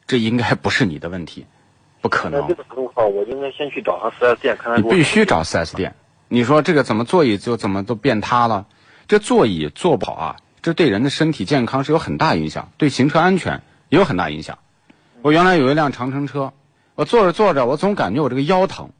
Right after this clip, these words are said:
Speaker 1: 我说这为什么这个腰疼呢？后来我发现这个座椅是歪的，明白吧？就坐着，它那个靠背是斜的。这时间长了以后，你说这个一半儿，一，一，这个腰的一部分受力，一部分不受力，就每天开完车就感觉这个腰可酸。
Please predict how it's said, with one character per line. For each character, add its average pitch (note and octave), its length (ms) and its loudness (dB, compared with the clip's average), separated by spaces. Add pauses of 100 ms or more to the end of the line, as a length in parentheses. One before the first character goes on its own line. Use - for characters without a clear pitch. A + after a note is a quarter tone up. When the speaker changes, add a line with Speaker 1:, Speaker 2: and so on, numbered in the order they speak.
(640)
Speaker 1:
我 D#3 80 -8
说 G#3+ 100 -2
这 A3 140 -2
为 A#3 180 2
什 D#3+ 140 0
么 F3 80 0
这 F3+ 80 -6
个 F3 100 0
腰 G3+ 240 4
疼 A2+ 240 -4
呢？ A#2+ 80 0
后 F3 160 0
来 F3 80 4
我 C3 60 4
发 D#3 120 0
现 D#3 120 2
这 C#3+ 40 -2
个 D3 80 0
座 E3 220 2
椅 - 80 0
是 C3 120 -6
歪 G3+ 340 2
的， - 120 -2 (120)
明 G#2+ 180 0
白 G#2 100 0
吧？ - 280 -4
就 B2+ 100 -4
坐 - 100 2
着， G#2+ 140 0 (260)
它 F3+ 120 -4
那 F3+ 80 0
个 D3 120 2
靠 E3 220 0
背 F3+ 160 2
是 E3 100 0
斜 F#2 380 -4
的。 D#3 140 0 (640)
这 F#3+ 80 0
时 F3+ 160 -2
间 G3 160 4
长 C#3+ 220 0
了 D3+ 60 4
以 A2 40 2
后， C3+ 200 0
你 G2 120 0
说 D3 120 0
这 C#3+ 100 0
个 B2 60 0
一 G#2+ 120 -2
半 D3+ 160 2
儿， G2+ 80 2
一， C#3+ 240 -6
一， A2 260 -12
这 B2 140 -6
个 A2 220 2
腰 C#3+ 260 4
的 A2+ 180 2
一 - 220 -6
部 D3+ 120 -2
分 A2+ 140 0
受 C3+ 200 0
力， B2+ 100 -2
一 A2 60 -4
部 C#3 120 -6
分 B2 100 -2
不 B2 80 -6
受 B2+ 200 0
力， - 60 -6 (360)
就 - 100 -4
每 C3+ 140 6
天 B3 220 0
开 A3 220 0
完 G3 140 2
车 F#3+ 220 0
就 F3 80 0
感 G2 220 -2
觉 A2+ 200 2 (540)
这 - 100 -4
个 A2+ 160 2
腰 C3 200 4
可 - 120 -6
酸。 G#2+ 360 -4